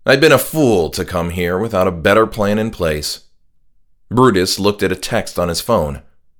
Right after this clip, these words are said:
and then whispered something in the tall man's ear. It was as if he hadn't just been slapped silly a few minutes before. I stole a quick glance at the lady in red.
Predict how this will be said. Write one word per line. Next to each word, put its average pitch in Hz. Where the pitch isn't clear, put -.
and 98
then 101
whispered 87
something 78
in 80
the 85
tall 92
man's 92
ear. 78
It 131
was 135
as 120
if 170
he 156
hadn't 123
just 107
been 95
slapped 110
silly 90
a 69
few 92
minutes 85
before. 80
I 104
stole 110
a 92
quick 110
glance 107
at -
the 95
lady 104
in 101
red. 101